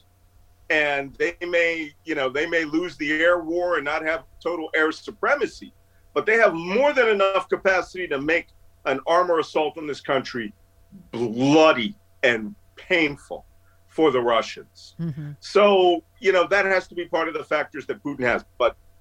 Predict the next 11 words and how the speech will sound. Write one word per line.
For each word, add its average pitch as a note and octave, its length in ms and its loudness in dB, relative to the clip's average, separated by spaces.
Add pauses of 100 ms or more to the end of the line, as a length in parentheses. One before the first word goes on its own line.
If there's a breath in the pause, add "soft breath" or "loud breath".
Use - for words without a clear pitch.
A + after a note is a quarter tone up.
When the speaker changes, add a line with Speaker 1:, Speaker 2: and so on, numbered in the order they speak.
(140)
Speaker 1:
Putin B3+ 260 0
is E3 180 2 (140)
moving D3 300 2
an C3 80 2
enormous D#3 1000 2
amount C#3 340 -2
of G#2+ 100 -10
forces, - 600 -6 (500 soft breath)
uh, C#3 320 4
into, C#3 580 -4 (140)
uh, A#2 280 2